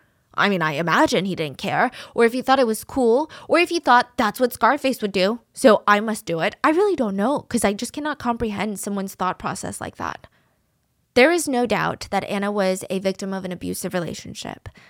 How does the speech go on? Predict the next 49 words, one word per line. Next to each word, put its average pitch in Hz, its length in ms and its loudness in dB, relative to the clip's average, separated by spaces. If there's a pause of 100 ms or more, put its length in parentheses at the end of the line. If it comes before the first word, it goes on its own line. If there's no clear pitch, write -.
(260)
But 214 160 0
for 240 120 0
a 220 100 4
while 208 300 6
there, 165 280 -4
she - 160 -8
was 190 220 -6
able 185 180 -2
to 190 80 -6
kind 190 220 -8
of 190 100 -10
hide - 320 -8
it 247 300 -6
and 180 200 -6
mask 202 360 -4
it. - 260 -12 (420)
And 240 240 0 (540)
this 359 220 -2
is 427 100 -4
kind - 160 -8
of 339 80 -2
why 285 120 2
I 269 40 0
don't 240 160 -4
like 220 200 -6
the 254 60 -6
take 240 340 -4
that, 220 160 -4
like, 214 140 -10
"Oh, 285 120 -2
you 269 160 -2
don't 302 100 -4
really 262 220 -4
know 226 220 -2
what's 208 120 -4
going 190 240 -6
on 185 140 -6
on 190 120 -8
social 202 300 -8
media." - 420 -8 (300)
I 247 100 2
get 294 200 4
why 302 100 4
some 240 240 -2
people 233 240 -4
say 185 300 -4
it, 180 120 -6
but 180 200 -4 (260)
the 240 160 0